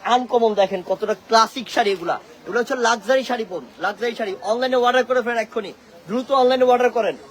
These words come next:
দ্রুত অনলাইনে অর্ডার করেন, সেই একটা দামি শাড়ি অফার দিচ্ছি, নতুন শাড়ি অফার দিচ্ছি।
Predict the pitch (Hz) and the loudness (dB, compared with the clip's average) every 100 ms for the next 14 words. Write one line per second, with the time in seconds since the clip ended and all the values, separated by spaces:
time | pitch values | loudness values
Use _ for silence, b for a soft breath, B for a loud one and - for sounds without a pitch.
0 | - - - - 190 240 247 269 254 254 | -20 -20 -20 -14 -8 -6 2 4 6 4
1 | 269 269 254 254 254 220 165 - - - | 2 4 4 2 2 0 -2 -14 -20 -8
2 | - 247 269 - 254 240 254 240 247 226 | 0 2 2 -2 -4 -2 -2 -2 -2 -2
3 | 254 202 208 - 165 117 - - - - | -2 -6 -8 -12 -14 -14 -20 -20 -20 -20
4 | - - - 226 277 254 262 262 254 226 | -20 -14 0 0 0 -4 0 4 2 2
5 | 247 220 - 165 | -2 -4 -10 -12